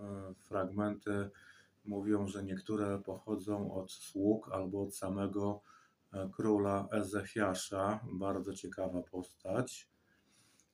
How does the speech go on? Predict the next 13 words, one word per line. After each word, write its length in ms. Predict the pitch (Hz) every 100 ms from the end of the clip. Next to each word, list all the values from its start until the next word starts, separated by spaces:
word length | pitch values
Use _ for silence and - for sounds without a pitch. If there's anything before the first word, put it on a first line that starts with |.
| 107
E, 360 | 101 98 98 95
ale 380 | 120 135 135 117
my, 260 | 107 110
e, 140 | 117 117 - 113 107 104 104 107 107
możemy 560 | 104 101 95 107 104 104
tutaj 440 | 101 101 104 101
skupić 540 | 98 - 110 107 101
się 160 | - 104
za 160 | 101 95
moją 360 | 101 104 98
namową, 600 | 101 95 98 92 90 98
jeśli 300 | 95 95 92
pozwolicie, 960 | 92 107 98 101 92 85 - 104 123